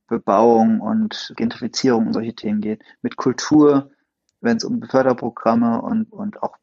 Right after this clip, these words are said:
Beratungen von KünstlerInnen und ClubbetreiberInnen geht.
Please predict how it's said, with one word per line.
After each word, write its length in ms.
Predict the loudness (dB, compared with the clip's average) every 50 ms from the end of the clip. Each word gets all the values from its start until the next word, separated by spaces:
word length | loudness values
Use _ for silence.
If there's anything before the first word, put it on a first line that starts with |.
| _ _
Beratungen 800 | -8 -4 0 2 2 2 2 2 0 0 0 0 0 -2 -4 -4
von 280 | -4 -4 -4 -4 -6
KünstlerInnen 640 | -8 -8 -10 -8 -6 -6 -4 -2 -2 0 0 0 -2 -2
und 160 | -6 -8 -10
ClubbetreiberInnen 680 | -12 -12 -12 -12 -10 -6 -6 -4 -4 -4 -4 -4 -4 -4
geht. 180 | -4 -4 -6